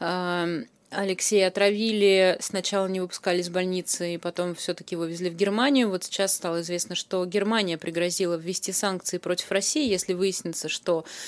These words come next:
за отравлением Алексея Навального стоят российские власти. Надо сказать, что,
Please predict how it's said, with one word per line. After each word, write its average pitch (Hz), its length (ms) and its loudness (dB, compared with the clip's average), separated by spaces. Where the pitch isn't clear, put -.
за 196 160 6
отравлением 190 560 4
Алексея 180 420 0
Навального 175 440 0
стоят 170 300 -2
российские 185 520 -2
власти. 254 440 4
Надо 220 260 6
сказать, 226 380 6
что, 208 560 6